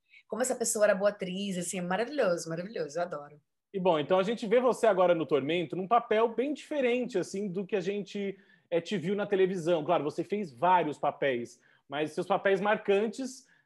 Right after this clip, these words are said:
Speaker 2: é, é, é bem diferente o Tormento. Eu acho que
Speaker 1: Sim,
Speaker 2: até
Speaker 1: muito.
Speaker 2: hoje em dia talvez até caberia numa, numa televisão, numa T V aberta, assim, numa série mais tarde,
Speaker 1: Mais
Speaker 2: enfim, né?
Speaker 1: tarde, tá.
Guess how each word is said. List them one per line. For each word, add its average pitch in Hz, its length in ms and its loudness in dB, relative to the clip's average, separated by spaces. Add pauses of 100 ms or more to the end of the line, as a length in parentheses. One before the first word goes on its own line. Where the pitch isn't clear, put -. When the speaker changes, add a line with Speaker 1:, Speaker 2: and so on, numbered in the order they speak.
Speaker 2:
é, 147 840 -4
é, 139 220 -6
é 123 40 -4
bem 139 160 -4
diferente 214 460 -4
o 151 60 -10
Tormento. 135 460 -4
Eu 131 100 0
acho 151 100 -4
que - 80 -2
Speaker 1:
Sim, 156 60 -4
Speaker 2:
até 185 340 4
Speaker 1:
muito. 202 340 -2
Speaker 2:
hoje 202 160 2
em - 100 -20
dia 233 140 -4
talvez 240 240 4
até 247 140 0
caberia 208 580 2
numa, 185 280 -2
numa 185 160 -4
televisão, 185 480 0
numa 196 160 -2
T 180 100 -2
V 180 80 2
aberta, 170 460 2
assim, 185 440 -2 (300)
numa 147 160 -4
série 170 380 2
mais 151 240 -6
tarde, 160 580 2
Speaker 1:
Mais 180 260 2
Speaker 2:
enfim, 147 120 -6
né? 202 40 6
Speaker 1:
tarde, 185 560 2
tá. 147 240 -12